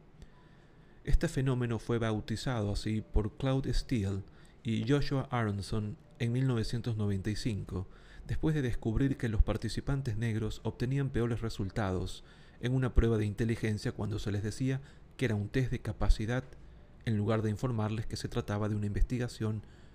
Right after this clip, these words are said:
sobre la manera de resolver problemas. Desde entonces se ha documentado la amenaza del estereotipo en relación con otros contextos sociales,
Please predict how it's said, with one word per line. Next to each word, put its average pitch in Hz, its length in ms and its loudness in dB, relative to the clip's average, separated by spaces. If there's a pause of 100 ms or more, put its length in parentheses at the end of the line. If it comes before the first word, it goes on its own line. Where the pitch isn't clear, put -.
(140)
sobre 127 220 2
la 113 100 4
manera 107 340 2
de 101 80 0
resolver 95 400 -4
problemas. - 720 -2 (2250)
Desde 160 220 4
entonces 117 720 0
se - 140 0
ha 147 40 2
documentado 123 640 2
la 107 160 2
amenaza 110 460 0
del 101 160 0
estereotipo 117 580 2
en 104 80 -4
relación 104 420 0
con 110 220 -2
otros 120 240 -2
contextos 107 460 -4
sociales, 101 680 -2